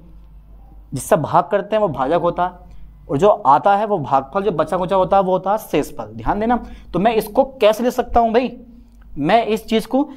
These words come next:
समझाने के लिए आपको, मैं इसको कैसे ले सकता हूँ? तो मैं लिखूंगा इसको, देखो,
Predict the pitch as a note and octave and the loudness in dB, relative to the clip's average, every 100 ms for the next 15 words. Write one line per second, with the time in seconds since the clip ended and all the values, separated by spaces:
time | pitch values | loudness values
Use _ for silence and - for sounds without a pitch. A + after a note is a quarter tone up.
0 | - - F3+ E3+ F#3 A3 G#3+ G#3+ G#3+ B3+ | -16 -4 0 4 4 2 0 2 2 0
1 | - - - D#3+ E3+ A#3 G#3+ A3+ B3+ B3 | -2 -10 -2 0 2 -2 0 0 0 0
2 | A3 A3+ G#3+ - - G#3+ F3 E3 F#3+ A3 | 0 0 -2 -2 -4 -2 0 0 2 2
3 | G#3 A3+ A3+ A#3 A3 A#3+ | 2 0 2 0 2 2